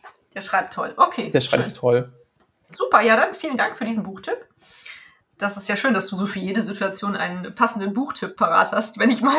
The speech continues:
Speaker 1: <laughs> irgendwas brauche, werde ich mich an dich wenden.
Speaker 2: Ja.
Speaker 1: David, vielen, vielen Dank für das spannende Interview, für euer Engagement mit Backsharing. Ich wünsche euch, wie gesagt, weiterhin alles, alles Gute für die Zukunft und dass sich diese Idee wirklich verbreitet, weil ich finde sie spitze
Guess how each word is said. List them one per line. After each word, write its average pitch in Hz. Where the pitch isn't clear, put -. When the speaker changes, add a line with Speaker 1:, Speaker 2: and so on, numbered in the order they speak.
Speaker 1:
<laughs> -
irgendwas 233
brauche, 226
werde 233
ich -
mich -
an 220
dich 202
wenden. 180
Speaker 2:
Ja. 151
Speaker 1:
David, 285
vielen, 349
vielen 311
Dank 254
für 302
das 254
spannende 247
Interview, 320
für 277
euer 247
Engagement 240
mit 240
Backsharing. 269
Ich -
wünsche 277
euch, 254
wie 240
gesagt, 233
weiterhin 247
alles, 330
alles 240
Gute 320
für -
die 208
Zukunft 285
und 254
dass 233
sich 233
diese 226
Idee 220
wirklich 214
verbreitet, 220
weil -
ich -
finde 208
sie 190
spitze 233